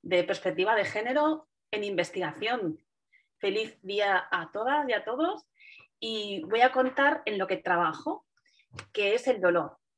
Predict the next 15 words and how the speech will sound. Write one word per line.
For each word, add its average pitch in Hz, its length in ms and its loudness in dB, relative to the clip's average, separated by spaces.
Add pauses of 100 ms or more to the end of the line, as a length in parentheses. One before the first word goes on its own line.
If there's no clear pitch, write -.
(380)
Trabajo 208 460 2
como 214 200 -4
médica 269 580 4
en 202 80 0
la 185 100 4
Unidad 185 260 0
del 196 100 -2
Dolor 254 380 2
de 254 80 2
Alicante, 254 720 0 (120)
como 175 180 -4
había 180 120 -4
bien 190 160 -4
dicho 196 260 -8
Marta, 240 580 -6